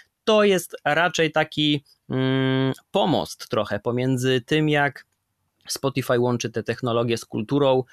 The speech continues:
E, i tutaj też warto, myślę, przejść do tego, co, co powiedziało, mm, co powiedzieli,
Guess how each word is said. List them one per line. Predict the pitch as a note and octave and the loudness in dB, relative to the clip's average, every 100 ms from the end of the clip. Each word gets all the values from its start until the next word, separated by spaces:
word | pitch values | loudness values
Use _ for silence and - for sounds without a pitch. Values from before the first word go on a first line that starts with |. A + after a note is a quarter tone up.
| - - _ | -16 -20 _
E, | C3 C#3 | -2 0
i | G#3 G3+ | -2 0
tutaj | A3+ G#3 F#3+ F#3 | -2 2 0 2
też | G3 D#3+ | 0 2
warto, | F3 E3+ F3 E3 D#3+ D#3+ E3 | 0 0 2 4 4 2 2
myślę, | D#3+ - D#3+ | 0 0 -2
przejść | D#3 - D#3+ D#3 - - C#3 | -2 0 0 2 -2 -4 -2
do | C#3 C#3+ | -2 0
tego, | D#3 D3+ | 0 -2
co, | C#3+ - D3 C#3+ C#3+ | -2 -2 0 2 0
co | C#3 C#3 | -2 -2
powiedziało, | C#3 C3+ C#3+ C#3+ C#3 C#3 - - - _ | -2 0 0 0 0 -2 -4 -16 -20 _
mm, | C3 B2+ B2 B2 B2 | -4 -2 0 -2 -4
co | A#2+ | -4
powiedzieli, | B2 B2+ C3 F3+ D#3 F2+ | 0 0 4 4 2 0